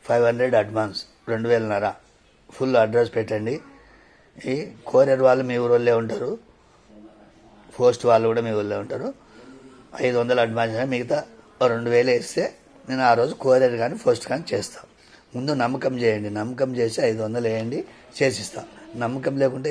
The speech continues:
వేయవద్దండి. చేసిస్తాం, చేసేవాళ్ళం కాబట్టి అడుగుతాం.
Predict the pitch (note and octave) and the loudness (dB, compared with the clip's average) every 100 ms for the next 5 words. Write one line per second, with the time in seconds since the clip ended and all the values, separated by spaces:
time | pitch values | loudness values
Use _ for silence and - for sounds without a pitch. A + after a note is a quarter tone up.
0 | C3 A#2+ A2+ G#2+ G#2 G2+ - _ _ _ | 0 2 2 2 -2 -4 -18 _ _ _
1 | _ _ _ - _ _ _ _ _ _ | _ _ _ -20 _ _ _ _ _ _
2 | _ _ _ _ - - C3+ B2 A#2 A2 | _ _ _ _ -8 0 0 0 -4 -4
3 | G2+ - B2 B2+ C3 B2 A#2 A#2 A2 A2 | -6 -4 -2 2 4 4 4 0 0 0
4 | A2 C#3 F3 - A2+ A#2 G#2 | 0 -2 -6 -2 0 -2 -6